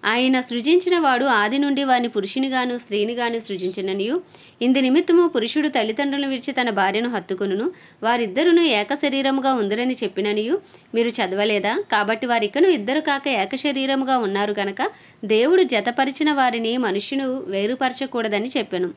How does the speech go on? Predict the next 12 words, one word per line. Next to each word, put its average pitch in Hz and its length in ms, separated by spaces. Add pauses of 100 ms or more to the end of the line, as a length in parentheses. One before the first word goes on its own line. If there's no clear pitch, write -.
(400)
అందుకు 247 300
వారు, 269 220
"అలాగైతే 220 500
పరిత్యాగ 277 520
పత్రికనిచ్చి 277 640
ఆమెను 247 240
విడనాడమని 269 580
మోషే 208 360
ఎందుకు 233 320
ఆజ్ఞాపించినని?" 233 720
వారాయనను 202 480
అడగగా, 185 440